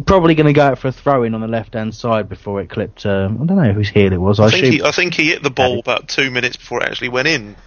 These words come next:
Speaker 1: <laughs> It was one of those, I tell you, from our angle, obviously we're the op-, we're at the opposite end looking down on that, and it just,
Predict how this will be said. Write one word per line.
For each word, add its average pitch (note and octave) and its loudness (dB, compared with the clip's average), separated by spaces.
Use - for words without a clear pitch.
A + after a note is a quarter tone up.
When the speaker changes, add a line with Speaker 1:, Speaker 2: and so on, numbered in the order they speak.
Speaker 1:
<laughs> F3 -2
It E3 6
was E3 4
one F3+ 4
of D3+ 4
those, D3+ 6
I C#3 4
tell D#3 2
you, C#3+ 4
from D3+ -4
our D3 4
angle, C#3 -2
obviously A#2+ -6
we're A#2+ -4
the A#2+ -4
op-, C#3 -4
we're C#3+ -2
at B2 -8
the C3 -2
opposite B2+ -4
end B2+ 2
looking A2+ -8
down A#2 -2
on G#2 -6
that, G#2 -8
and A2 -4
it G#2+ -4
just, - -8